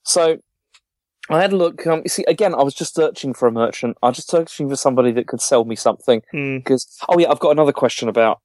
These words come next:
Speaker 1: something else I'll come to in a minute, about magic, but we'll come to that in a minute.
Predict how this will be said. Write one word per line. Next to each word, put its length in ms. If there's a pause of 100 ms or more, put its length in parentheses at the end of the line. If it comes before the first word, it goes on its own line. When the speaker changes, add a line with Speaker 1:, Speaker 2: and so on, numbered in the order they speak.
(140)
Speaker 1:
something 320
else 260
I'll 100
come 240
to 100
in 60
a 40
minute, 180
about 220
magic, 380 (160)
but 220
we'll 140
come 180
to 100
that 120
in 60
a 60
minute. 200